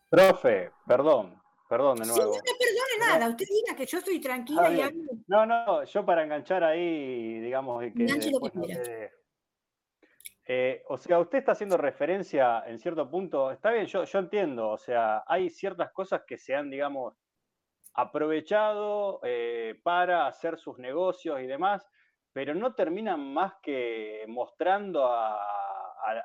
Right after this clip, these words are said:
Speaker 1: a las diversidades hegemónicas, porque después,
Speaker 2: Ujú, obvio.
Speaker 1: o sea,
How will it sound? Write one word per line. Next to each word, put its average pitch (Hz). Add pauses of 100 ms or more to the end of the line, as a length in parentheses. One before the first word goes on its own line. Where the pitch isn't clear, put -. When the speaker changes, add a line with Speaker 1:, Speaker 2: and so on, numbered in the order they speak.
Speaker 1:
a 120
las 117
diversidades 147
hegemónicas, 123 (140)
porque 113
después, 254
Speaker 2:
Ujú, 226 (280)
obvio. 180 (160)
Speaker 1:
o -
sea, 151